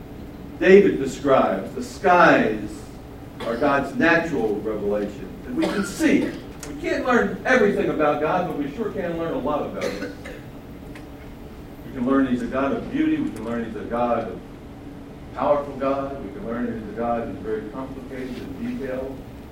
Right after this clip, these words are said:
A lot of things we can learn about God. And now, beginning in verse seven, he turns to the special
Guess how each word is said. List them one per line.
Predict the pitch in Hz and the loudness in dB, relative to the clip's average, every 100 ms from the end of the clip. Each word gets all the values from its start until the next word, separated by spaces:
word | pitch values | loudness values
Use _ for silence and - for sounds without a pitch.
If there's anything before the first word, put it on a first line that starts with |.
| - - | -14 -14
A | - | -12
lot | - | -10
of | - | -10
things | 127 117 | -8 -8
we | |
can | - 101 | -8 -10
learn | - - | -10 -10
about | - - | -12 -12
God. | 113 117 - - - - - - - - - - - - - - | -12 -12 -12 -14 -16 -14 -14 -14 -14 -14 -14 -14 -14 -14 -14 -6
And | 131 - | 0 4
now, | 294 - 143 147 147 143 | 6 6 6 4 2 -2
beginning | 139 196 202 180 | 0 2 4 4
in | 160 | 2
verse | 156 156 - | 2 2 2
seven, | 190 165 - - - - - - - - - - - - - - | 2 4 2 -4 -10 -14 -14 -14 -10 -10 -10 -14 -14 -14 -14 -10
he | 165 | -10
turns | - 233 214 196 175 - | 0 4 6 4 0 -2
to | 165 147 147 143 - - - - - | 4 6 6 6 0 -10 -12 -12 -8
the | 151 | -8
special | - - 220 - - | -6 4 4 4 0